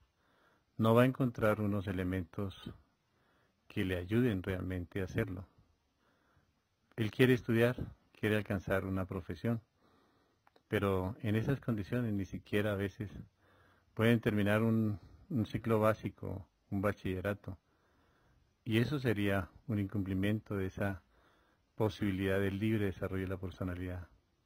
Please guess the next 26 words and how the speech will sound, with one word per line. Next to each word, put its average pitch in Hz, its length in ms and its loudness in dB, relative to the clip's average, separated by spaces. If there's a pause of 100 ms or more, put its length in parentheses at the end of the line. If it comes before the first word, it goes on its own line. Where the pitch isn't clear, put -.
(680)
Hay 120 140 6
unas 135 140 6
circunstancias 123 720 0
que 107 120 -2
se 101 160 -2
ha 101 60 -2
creado 98 580 0 (1040)
históricamente 113 840 2
en 98 100 0
una 107 280 0
comunidad, 101 480 0
en 101 60 0
una 104 120 0
sociedad 98 380 -6
como 101 180 -4
la 110 140 -2
nuestra, 101 440 -4 (840)
donde 107 260 2
efectivamente 110 840 2
no 107 200 2
se 135 140 -4
le 131 100 -2
garantizan 104 760 -4
las 98 100 -2
mismas 110 380 0
oportunidades 95 840 -2